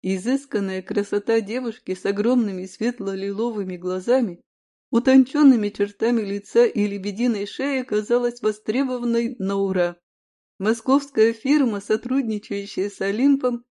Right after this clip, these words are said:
пригласила Наташу рекламировать изумрудное ожерелье для женского журнала МОД.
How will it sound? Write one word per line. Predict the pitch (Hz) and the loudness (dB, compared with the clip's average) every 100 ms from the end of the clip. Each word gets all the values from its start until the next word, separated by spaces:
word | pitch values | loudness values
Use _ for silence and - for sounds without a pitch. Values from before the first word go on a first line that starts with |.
| _ _ | _ _
пригласила | 220 240 262 277 311 330 294 | 0 2 0 0 0 2 4
Наташу | 254 254 247 285 269 | 4 4 2 2 -2
рекламировать | 247 233 220 226 233 269 254 247 - | -2 -4 -2 -2 0 -2 -2 -4 -4
изумрудное | 220 208 220 214 262 302 262 262 254 | -6 -4 -4 -2 -2 0 0 0 -2
ожерелье | 226 220 233 285 262 | -4 -4 0 2 0
для | 240 196 196 | -2 0 0
женского | 226 254 254 - 208 | 0 -2 -2 -2 -2
журнала | 196 190 190 196 208 202 | 0 -4 -4 -4 -4 -4
МОД. | 185 175 | -6 -8